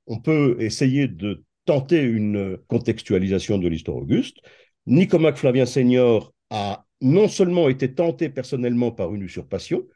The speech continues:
il était le préfet du prétoire de Théodose, c'est-à-dire le numéro deux du régime, et les préfets du prétoire à cette époque-là sont toujours des usurpateurs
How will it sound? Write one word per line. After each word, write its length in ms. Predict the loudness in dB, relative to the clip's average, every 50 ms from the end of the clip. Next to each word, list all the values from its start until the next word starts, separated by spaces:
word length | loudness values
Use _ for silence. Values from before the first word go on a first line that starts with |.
| _ _ _ _ -4
il 120 | 0 0
était 200 | 0 2 2 2
le 140 | 2 2 0
préfet 400 | 0 0 0 0 2 0 -2 -2
du 120 | -2 -6
prétoire 600 | -8 -6 -10 -8 -6 -2 0 2 2 2 0 0 -2
de 80 | -4
Théodose, 640 | -6 -6 -6 -6 -6 -6 -8 -6 -4 -4 -6 -6 -10 _ _ _ _ _
c'est-à-dire 380 | -10 -4 -2 -2 0 2 0 2
le 120 | 2 2
numéro 320 | 0 0 0 0 -2 -2 -4
deux 220 | -4 -4 -4 -4
du 120 | -6 -8
régime, 480 | -8 -8 -8 -6 -4 -4 -2 -2 -4 -4 -6 _ _ _ _ _ -10
et 160 | -6 -4 -4
les 120 | -4 -4 -6
préfets 320 | -6 -8 -4 -4 -4 -4
du 100 | -4 -6
prétoire 640 | -6 -6 -8 -4 0 0 2 2 2 2 0 -6 _ _ _ _
à 80 | -14 -10
cette 200 | -10 -8 -8 -8
époque-là 360 | -6 -6 -6 -4 -2 -4 -4
sont 180 | -4 -6 -8 -4
toujours 400 | 0 0 2 4 4 4 2 2
des 200 | 0 -6 -6 -6
usurpateurs 640 | -8 -8 -10 -8 -6 -8 -8 -6 -6 -6 -6 -6